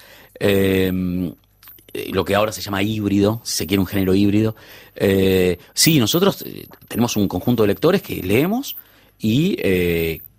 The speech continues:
decidimos qué publicar y qué no publicar de acuerdo con nuestros criterios estéticos y la línea editorial, eh, y la línea editorial que nosotros tenemos. Eh, a-, aquellas obras que nos parecen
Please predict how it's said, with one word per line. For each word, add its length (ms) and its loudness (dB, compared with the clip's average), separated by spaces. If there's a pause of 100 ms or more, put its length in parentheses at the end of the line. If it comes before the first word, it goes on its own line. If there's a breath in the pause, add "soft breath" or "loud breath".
(400)
decidimos 600 2
qué 120 -2
publicar 560 0
y 100 -14
qué 100 -4
no 100 0
publicar 480 2 (220 soft breath)
de 80 -14
acuerdo 240 0
con 100 -2
nuestros 300 -10
criterios 680 0
estéticos 560 -2
y 60 -6
la 80 -2
línea 180 2
editorial, 600 2 (260 soft breath)
eh, 220 -20 (100)
y 140 -12
la 80 -4
línea 160 2
editorial 300 0
que 200 -4
nosotros 280 -4
tenemos. 440 -2 (340 loud breath)
Eh, 580 -2 (340 soft breath)
a-, 260 -8
aquellas 1040 -2
obras 400 0
que 100 -14
nos 140 -12
parecen 480 -2